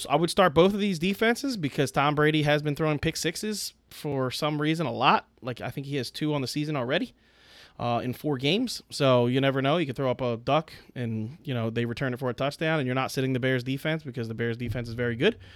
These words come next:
Uh, and the Tampa Bay defense. So, of, of, of all those players, I think that's basically what I'm doing. I'm starting Tom. I'm starting Ronald Jones. I'm starting, you know, um, r-, I'm starting Keenan, I mean, Keenan Allen,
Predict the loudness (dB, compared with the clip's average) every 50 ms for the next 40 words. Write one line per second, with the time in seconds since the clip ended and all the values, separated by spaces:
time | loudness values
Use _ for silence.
0 | -20 -20 -20 -20 -20 -20 -12 -4 2 6 8 8 8 8 6 4 2 4 4 4
1 | 6 6 6 6 6 4 0 -2 -2 -6 -6 -6 0 2 2 2 2 2 2 2
2 | 4 4 4 4 2 2 0 -4 -8 -4 0 0 0 4 6 8 10 10 10 8
3 | 6 4 4 4 4 4 6 6 6 4 2 2 2 0 -2 -2 -6 -4 -2 -2
4 | -2 -2 0 0 0 0 0 -2 -6 -4 -4 -2 0 0 0 0 0 0 -2 -2
5 | -2 -2 -4 -6 -8 -10 -8 -2 0 2 4 4 4 4 4 4 6 6 6 4
6 | 4 2 2 4 6 6 6 6 6 4 4 4 2 2 2 2 2 4 4 2
7 | 2 2 0 -2 -4 -2 0 2 2 4 2 2 0 -2 -4 -6 -12 -20 -20 -20
8 | -20 -20 -20 _ _ -10 -6 -4 -4 -2 -2 -2 -2 0 2 2 4 4 4 4
9 | 2 0 -2 -8 _ _ _ _ _ _ _ _ _ _ _ _ _ _ _ _
10 | _ -14 -14 -14 _ _ -20 -20 _ -16 -14 -10 -6 -4 -4 -4 -2 2 6 8
11 | 8 8 8 6 4 4 4 4 2 2 2 2 2 2 0 -2 -4 -6 -4 -4
12 | -6 -6 -6 -8